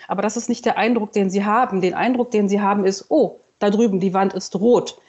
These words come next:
Wie kommt es eigentlich zu diesem Hochaggregieren von phänomenologischen Effekten? Ähm, das ist ein Thema der, des, des kün-, des künstlichen Bewusstseins. Und hier glaube ich, dass wir die Ergebnisse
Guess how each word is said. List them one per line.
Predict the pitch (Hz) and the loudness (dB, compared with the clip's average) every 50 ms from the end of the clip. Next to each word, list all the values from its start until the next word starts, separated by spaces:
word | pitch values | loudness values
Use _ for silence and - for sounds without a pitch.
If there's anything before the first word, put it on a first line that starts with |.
| _ - - | _ -10 -8
Wie | 202 196 | -8 -4
kommt | - 240 240 240 - | -2 -2 -2 -2 -4
es | 254 247 | -6 -6
eigentlich | - 226 233 233 | -4 -4 -4 -4
zu | - 214 | -6 -6
diesem | 202 220 202 202 196 | -6 -4 -4 -4 -2
Hochaggregieren | 226 254 311 320 - - 190 220 214 196 - 233 208 180 196 196 226 220 247 262 285 285 - - - _ | 0 0 0 -2 -2 -4 -2 -2 -2 -2 -2 -2 -2 0 0 0 0 2 2 0 -2 -4 -6 -12 -20 _
von | - - 208 214 208 | -4 -2 -2 -2 0
phänomenologischen | - 233 220 214 208 208 202 202 196 196 214 226 254 254 254 - 214 | 0 0 0 2 2 4 4 4 4 4 4 4 2 0 -2 -2 -2
Effekten? | 180 196 - 202 196 202 - _ - 302 330 330 - _ _ - - - - - - | -2 -2 -2 -2 -4 -4 -6 _ -4 -4 -4 -4 -6 _ _ -20 -20 -20 -20 -8 -4
Ähm, | 190 196 190 196 | 0 0 0 0
das | 202 214 - | 0 -2 -4
ist | 247 220 | -4 -4
ein | 220 226 220 | -4 -2 0
Thema | - 226 214 208 202 | 0 2 4 4 2
der, | 190 202 190 180 180 185 185 | 2 2 2 4 4 2 2
des, | 180 - 180 180 - - | 0 0 -2 -4 -2 -4
des | 196 196 - - | -4 -6 -2 -2
kün-, | 220 202 | -2 -2
des | 190 185 - - | -2 -2 -4 -2
künstlichen | - 226 226 - - 202 - 202 180 | -2 -2 -2 -2 -4 -4 -2 -2 -2
Bewusstseins. | 180 175 190 220 - - - 262 262 262 262 | 0 0 0 0 -2 -2 0 0 0 2 0
Und | 208 196 | 0 -2
hier | - - 226 214 | -2 0 0 2
glaube | 208 202 196 208 | 2 0 0 0
ich, | 202 | -2
dass | - 202 - - | -4 -4 -4 -4
wir | 196 | -2
die | 175 196 165 | 0 0 0
Ergebnisse | 190 180 175 190 202 202 - 214 208 208 - 196 185 190 | 0 0 0 0 0 0 0 0 0 0 0 0 0 0